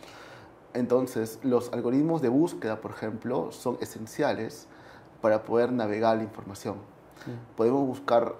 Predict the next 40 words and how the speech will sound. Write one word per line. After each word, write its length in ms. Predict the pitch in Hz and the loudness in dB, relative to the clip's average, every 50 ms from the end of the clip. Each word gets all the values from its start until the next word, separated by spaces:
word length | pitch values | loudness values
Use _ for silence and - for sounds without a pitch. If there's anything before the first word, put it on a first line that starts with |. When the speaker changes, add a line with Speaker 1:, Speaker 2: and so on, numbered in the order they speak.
| - - | -4 0
Speaker 1:
ah, 280 | 113 113 107 107 107 - - | 2 4 4 2 0 -2 -6
por 140 | - - - | -8 -8 -6
ejemplo, 640 | - 117 113 110 - 123 117 110 110 110 - - - | -4 -4 -4 -4 0 2 4 4 4 4 2 0 0
hoy 180 | - 117 120 117 | 0 0 2 2
en 140 | 113 117 113 | 0 0 0
día 360 | 117 117 117 113 107 101 - | 0 2 4 4 4 2 2
en, 520 | - 110 107 104 107 104 104 104 107 104 - | 0 -2 -2 -2 -4 -4 -4 -6 -6 -6 -8
usando 340 | 107 - - 117 123 127 117 | -10 -6 -4 -2 -2 -2 -2
chat 240 | 123 - 117 113 110 | -2 -2 -2 -2 -2
G 80 | 113 | -4
P 120 | - - - | -6 -8 -6
T 200 | - 233 247 190 - - - - - - - - - - - - - - - | -6 -6 -6 -6 -8 -14 -20 -20 -20 -20 -20 -20 -20 -20 -20 -20 -20 -6 0
para 200 | 113 107 104 - | 0 2 2 2
poder 220 | - 110 113 120 | 2 2 4 4
buscar 280 | 123 120 120 - 117 113 | 2 0 -2 -2 -2 -2
información 680 | 117 113 - 107 107 104 104 - - 113 107 104 110 110 | -2 -2 -4 -4 -4 -6 -6 -6 -4 -2 -2 -2 -2 -4
que, 420 | - - 110 107 107 104 - - - | -4 -4 -2 -2 0 -2 -2 -4 -6
digamos, 640 | - 113 110 104 101 110 110 110 110 110 - - - - - - | -6 -4 -2 -2 -2 -2 -2 -4 -6 -8 -12 -16 -20 -18 -12 -12
vive 440 | 120 107 120 135 156 147 123 113 | -10 -6 -4 -2 0 2 2 2
en 80 | 110 110 | 2 0
los 100 | 110 104 | -2 -6
pesos 380 | - - - 113 110 - 104 104 | -6 -4 -2 -2 -2 -2 -4 -6
de 60 | 110 | -6
estas 180 | 107 113 107 | -6 -8 -8
redes 220 | 104 107 104 107 113 | -6 -6 -6 -6 -6
neuronales, 680 | 110 - 110 - 110 117 113 101 101 113 113 - - - - - | -6 -6 -6 -4 -2 0 0 0 -2 -4 -8 -12 -16 -20 -14 -12
Speaker 2:
Ujú. 80 | 135 120 117 110 107 - - | -10 -8 -8 -10 -12 -12 -8
Speaker 1:
como 200 | - 127 123 117 | -4 -4 -4 -2
por 140 | - 135 123 | -2 -4 -2
ejemplo 460 | - 131 117 107 - 113 107 104 - - - - - | -2 -4 -6 -2 -2 -2 -2 -2 -4 -8 -16 -20 -6
fechas, 520 | - 160 143 120 110 - - 117 101 104 107 | 0 2 2 2 2 0 -2 -2 -2 -2 -2
lugares, 920 | 110 117 113 117 113 110 107 107 104 104 104 101 101 101 107 107 - - - - - - - - - - - - | -2 0 2 6 6 8 8 6 6 4 2 0 -2 -4 -6 -10 -16 -18 -20 -20 -20 -20 -20 -18 -18 -20 -8 -6
incluso 720 | 123 113 113 120 123 117 - 127 120 117 120 117 104 - - | -6 -6 -2 -4 -4 -4 2 2 4 4 2 0 -4 -2 -2
alguna 320 | 120 113 120 120 120 120 | -2 -2 -2 -2 -4 -4
perspectiva 640 | - 113 - - 117 - - - 123 123 117 110 | -8 -10 -10 -12 -12 -12 -6 -4 0 0 0 0
sobre 220 | 110 - 107 113 107 | -2 -4 -4 -4 -2
algún 240 | 107 110 110 107 113 | -2 -2 -2 -2 -4
hecho 220 | 107 110 - 110 | -4 -6 -8 -12
histórico, 580 | 104 - - - 113 110 107 107 104 104 - 101 | -12 -12 -6 -2 0 2 2 0 -2 -4 -6 -8
etcétera. 440 | 98 - - 101 - 110 123 143 | -8 -6 -8 -6 -4 -4 -4 -4